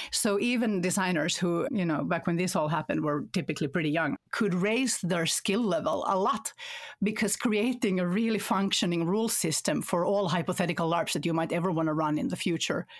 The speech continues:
is a very, very difficult task. But creating a really good rule system for a three-hour event or even a three-day event,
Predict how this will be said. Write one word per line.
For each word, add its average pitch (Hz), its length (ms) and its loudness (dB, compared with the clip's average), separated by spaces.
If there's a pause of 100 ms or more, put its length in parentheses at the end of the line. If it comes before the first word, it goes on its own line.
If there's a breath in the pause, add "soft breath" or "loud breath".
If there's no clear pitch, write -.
(140 loud breath)
is - 180 0
a 156 60 0
very, 143 460 0
very - 220 -2
difficult - 460 -4
task. - 400 -2 (320 loud breath)
But 175 240 0
creating 196 420 0
a 160 60 0
really 170 380 2
good 170 320 0
rule 185 200 2
system 226 480 0
for - 140 0
a 190 60 0
three-hour 170 500 0
event 247 340 0
or 175 120 2
even 165 160 2
a 160 40 2
three-day 165 440 0
event, 269 340 0